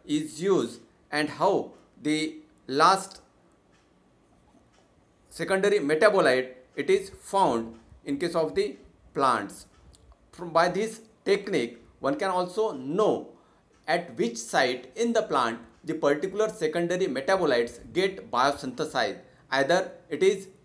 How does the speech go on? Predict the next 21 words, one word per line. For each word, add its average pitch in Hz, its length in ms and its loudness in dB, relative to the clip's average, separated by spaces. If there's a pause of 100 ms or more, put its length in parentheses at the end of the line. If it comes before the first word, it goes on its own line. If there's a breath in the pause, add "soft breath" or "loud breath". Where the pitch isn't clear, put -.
in 151 220 -2
the 196 240 -2 (120)
leaf 143 440 0 (180)
or 147 180 2
it 139 120 -4
is 180 160 -2
in 151 180 -6
the 160 140 -2
root 175 280 0
or 143 200 2
it 131 120 -4
is - 200 -8
in 151 100 -6
the 160 100 -6
stem 180 480 -6
or 135 200 -2
it 120 100 -6
is 147 160 -6
in 151 80 -6
the 160 80 -4
bark 147 420 2